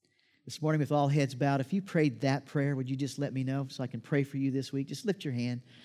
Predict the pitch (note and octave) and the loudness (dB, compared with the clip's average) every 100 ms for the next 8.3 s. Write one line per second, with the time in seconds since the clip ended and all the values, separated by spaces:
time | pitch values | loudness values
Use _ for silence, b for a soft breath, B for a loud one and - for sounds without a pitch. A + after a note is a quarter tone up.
0 | B B B B - C#3 D#3+ D#3 C3+ B2+ | B B B B -6 0 2 2 0 -4
1 | C3 B2 - _ _ _ - A#2 A#2+ - | -4 -8 -14 _ _ _ -4 -2 -2 -6
2 | A2+ G#2+ _ A#2 B2 A2+ G#2+ G#2 - _ | -12 -14 _ -6 -4 -4 -6 -8 -14 _
3 | _ _ _ _ _ _ _ _ - A2 | _ _ _ _ _ _ _ _ -8 -6
4 | A2 G#2 G2 - _ _ _ _ _ _ | -6 -6 -8 -12 _ _ _ _ _ _
5 | _ _ _ _ _ - A2+ G2+ G2+ _ | _ _ _ _ _ -12 -8 -6 -8 _
6 | _ _ b b b b b b b b | _ _ b b b b b b b b
7 | b D#3+ E3+ E3 D#3 D#3 D3 D3 D3+ C3+ | b 4 6 6 6 6 4 4 2 0
8 | D3+ C#3+ | 0 0